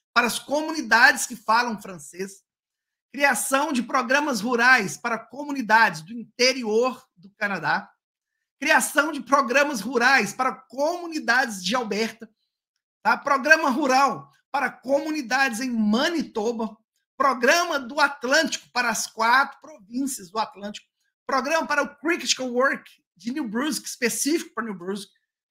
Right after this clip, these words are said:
Critical Work de Nova Scotia, feiras de recrutamento de empresas de província no Brasil, feiras do Quebec em Tete, Comissão de Recrutamento do Brasil. Os sinais estão claros, o governo está mostrando quem ele quer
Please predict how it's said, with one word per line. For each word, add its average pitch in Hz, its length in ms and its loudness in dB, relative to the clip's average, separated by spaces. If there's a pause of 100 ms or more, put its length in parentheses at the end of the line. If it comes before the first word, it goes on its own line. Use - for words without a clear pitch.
Critical 285 400 -2
Work 285 320 0
de 214 120 -12
Nova 254 480 4
Scotia, 220 500 -4 (460)
feiras 277 380 2
de 240 60 -2
recrutamento 247 760 -4
de 190 160 -8
empresas 240 680 -2
de 208 100 -4
província 233 560 -2
no 220 80 -14
Brasil, 202 460 -4 (340)
feiras 285 280 2
do 254 80 -10
Quebec 262 420 -4
em 240 80 -14
Tete, 254 400 -4
Comissão 247 460 -4
de 247 80 -4
Recrutamento 220 640 -4
do 208 60 -20
Brasil. 180 400 -2 (240)
Os - 80 -8
sinais 294 400 4
estão 330 340 -8 (120)
claros, 226 520 4
o 220 80 -10
governo 240 320 0
está - 160 -4
mostrando 240 640 -2 (160)
quem 302 520 -2
ele 277 260 -4
quer 226 540 0